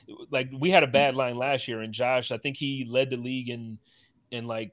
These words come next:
completion percentage or something like that when being pressured or when being blitzed or something. So it's like all the, all the statistics that show you when pressure's coming, I think Josh handles it well.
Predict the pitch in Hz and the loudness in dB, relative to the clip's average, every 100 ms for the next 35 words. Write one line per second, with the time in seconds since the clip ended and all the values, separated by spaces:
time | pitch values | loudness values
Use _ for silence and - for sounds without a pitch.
0 | - 117 110 147 147 135 131 - 131 131 | -12 -10 0 0 0 -6 -6 -4 -6 -6
1 | 117 113 - 131 143 127 123 123 113 120 | -6 -6 -4 -4 -4 -4 -2 0 0 -4
2 | 117 117 110 _ 113 127 117 135 131 123 | -10 -12 -16 _ -8 -6 -2 0 0 0
3 | 117 110 107 107 104 101 120 123 107 127 | -6 -8 -10 -12 -14 -12 -8 -8 -4 -4
4 | 131 - 131 131 131 127 127 - - - | -4 -6 -6 -6 -4 -8 -10 -16 -20 -2
5 | - 160 165 147 160 185 151 156 185 175 | 4 6 8 8 8 8 4 4 6 4
6 | - - 160 147 135 135 120 - 139 131 | 0 -2 -2 -2 -6 -6 -4 0 0 0
7 | 120 113 - - 107 107 135 - 117 143 | -4 -8 -14 -18 -14 -2 -2 -2 -6 -6
8 | 123 104 117 131 120 123 117 123 117 110 | -6 -6 -6 -4 0 0 0 -4 -6 -8
9 | 92 98 107 87 | -10 -8 -8 -8